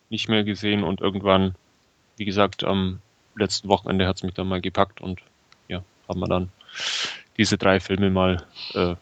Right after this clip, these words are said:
wieder in den Player gelegt. Ähm, Film Nummer drei ist, wie gesagt, ähm, Infernal Affairs gewesen. Ähm, und ja, ähm, der ist für mich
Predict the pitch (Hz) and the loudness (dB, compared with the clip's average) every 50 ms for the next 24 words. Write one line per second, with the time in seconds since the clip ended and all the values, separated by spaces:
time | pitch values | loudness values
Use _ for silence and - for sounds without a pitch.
0 | _ _ _ - 98 82 85 92 92 90 - - 92 87 90 92 90 92 87 92 | _ _ _ -4 -2 0 2 4 2 2 2 4 6 6 6 6 6 4 2 2
1 | 92 - - - - - _ _ _ _ _ _ _ _ _ - 95 92 95 92 | 0 0 -4 -12 -18 -18 _ _ _ _ _ _ _ _ _ -4 -2 -2 -2 -4
2 | 98 - - _ _ _ _ _ - 139 135 131 123 120 113 - 113 117 135 165 | -6 -10 -14 _ _ _ _ _ 4 6 8 8 8 6 6 6 6 6 6 6
3 | 185 - _ _ _ _ _ _ _ _ _ _ _ _ _ _ _ _ _ _ | 4 2 _ _ _ _ _ _ _ _ _ _ _ _ _ _ _ _ _ _
4 | _ _ - 127 117 - - - - - 117 120 117 117 127 127 120 - _ - | _ _ -6 -4 -4 -4 -8 -12 -10 -6 -2 0 4 6 6 6 4 2 _ -6
5 | - - - - 101 104 104 104 101 98 101 98 90 - 101 101 - - 107 104 | -6 -6 -4 -2 0 4 4 4 4 4 2 -2 -2 -4 -4 -2 2 4 4 4
6 | 107 92 73 92 - - 117 143 160 - - 175 156 156 156 139 143 143 139 - | 4 4 2 0 2 4 4 4 4 4 4 6 6 8 6 6 4 2 2 0
7 | - - - - - - - - _ _ _ _ - 110 107 104 104 104 104 104 | -6 -14 -20 -20 -20 -20 -20 -20 _ _ _ _ -2 2 4 4 4 4 2 0
8 | 104 101 - _ _ _ _ _ _ _ _ - - - 113 107 107 107 107 104 | -2 -6 -12 _ _ _ _ _ _ _ _ -14 -6 -2 0 2 2 2 0 -2
9 | - - - - - - 104 95 87 82 - _ _ _ - - - 98 98 98 | -4 -8 -12 -10 -2 0 2 2 2 0 -4 _ _ _ -14 -8 -6 -4 -4 -2
10 | 95 98 95 95 95 _ _ _ - 104 104 - - 101 - - - 107 101 104 | -4 -4 -6 -10 -14 _ _ _ 2 4 4 4 4 2 0 0 0 2 4 4
11 | 107 107 - - - - - - | 2 2 0 0 0 0 0 -2